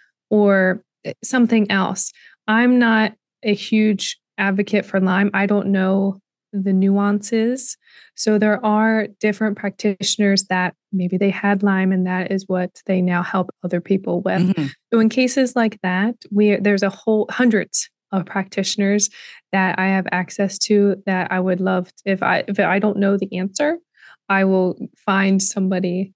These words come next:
Speaker 1: that helps you know the answer. And
Speaker 2: That's awesome.
Speaker 1: to people. Yeah.
Speaker 2: And I th-, I think that's such an important thing too, because when it comes to what essentially is medical, whether that is, you know, sort of Western medicine or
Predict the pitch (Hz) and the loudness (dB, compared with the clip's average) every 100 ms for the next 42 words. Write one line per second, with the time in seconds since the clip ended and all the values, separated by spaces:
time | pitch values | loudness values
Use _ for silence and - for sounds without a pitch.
0 | - - - - - - - 202 202 _ | -10 -8 -6 -8 -8 -6 -4 -4 -6 _
1 | 196 190 196 202 214 - 220 - _ _ | -4 -2 -4 -6 -8 -8 -10 -18 _ _
2 | 196 139 139 120 113 113 113 - - - | -2 -2 -2 -4 -4 -6 -8 -8 -10 -8
3 | - - _ 214 220 - _ _ _ 196 | -8 -10 _ -8 -8 -12 _ _ _ 0
4 | 208 214 - 160 170 220 220 247 - 143 | 0 -2 -4 -2 0 2 0 -2 -2 -4
5 | - 139 127 135 139 139 135 127 120 127 | 0 -2 0 -2 0 0 0 0 0 0
6 | 123 123 131 135 135 143 - - 143 143 | 0 0 -2 -2 0 -2 -4 -4 0 2
7 | 135 - - 131 127 123 120 _ _ _ | 0 -4 -4 -2 -2 -2 -6 _ _ _
8 | 185 220 - 151 135 135 120 135 131 127 | 0 0 0 0 0 -2 0 -2 -2 -2
9 | 127 135 135 127 131 135 127 127 120 - | -2 0 -2 -2 -2 -2 -2 -2 -4 -10
10 | _ 143 143 127 131 127 120 135 127 - | _ 0 0 0 -2 -2 -2 -2 -2 -2
11 | 135 131 131 135 131 127 120 139 131 127 | -2 -2 -2 -2 -2 -2 -4 -2 0 -2
12 | - 117 117 120 120 113 | -4 -4 -4 -2 -2 -4